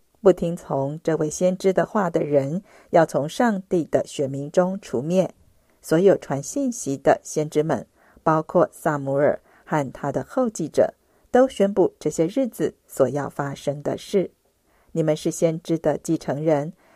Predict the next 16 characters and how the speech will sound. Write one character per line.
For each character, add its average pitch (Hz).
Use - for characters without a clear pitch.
你 160
们 151
承 143
接 170
上 233
帝 190
与 160
你 165
们 127
的 139
祖 -
先 180
所 -
立 160
的 139
约。 180